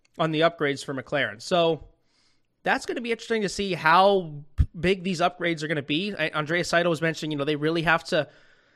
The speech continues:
use their wind tunnel time wa-, very wisely. Can't use too much of it, and it seems like they're really struggling with these, with the budget cap this year. And obviously with McLaren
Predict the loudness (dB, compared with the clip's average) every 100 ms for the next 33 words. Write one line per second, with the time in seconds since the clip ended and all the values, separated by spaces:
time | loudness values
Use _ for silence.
0 | _ _ 0 2 0 2 2 2 0 -2
1 | -4 -4 -2 0 2 0 -4 -18 -4 -2
2 | 2 4 4 6 6 6 4 -2 -4 -10
3 | -20 -20 -20 _ -8 -6 -6 -6 -4 0
4 | 0 2 0 0 -2 -4 -2 -6 -14 _
5 | _ _ _ _ _ _ -18 -12 -6 -6
6 | -2 -2 0 -2 -2 -2 -2 -4 -6 _
7 | _ _ _ _ _ -6 -6 -4 -2 0
8 | -2 -4 -8 -12 _ -8 0 0 0 -2
9 | -4 -6 -6 -4 -2 -4 -8 -16 -20 _
10 | _ 0 2 0 -4 -4 -2 -4 -6 -6
11 | 2 4 4 0 -6